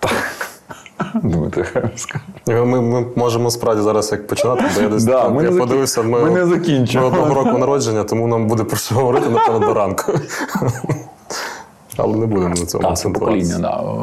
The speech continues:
Speaker 1: да. Це покоління, воно достатньо унікальне і цікаві дуже люди.
Speaker 2: Як твій шлях розвивався після школи?
Speaker 1: Ну, як, у мене, е, після школи п-, ми пішли всі разом в, на фізтех, е, в К П І.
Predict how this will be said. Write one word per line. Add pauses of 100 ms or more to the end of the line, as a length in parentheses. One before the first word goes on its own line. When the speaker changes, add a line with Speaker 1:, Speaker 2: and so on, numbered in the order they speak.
Speaker 1:
да.
Це
покоління,
воно (120)
достатньо
унікальне
і
цікаві
дуже
люди. (560)
Speaker 2:
Як
твій
шлях
розвивався
після
школи? (840)
Speaker 1:
Ну,
як,
у
мене,
е, (440)
після
школи
п-,
ми
пішли
всі
разом
в,
на
фізтех,
е,
в
К
П
І.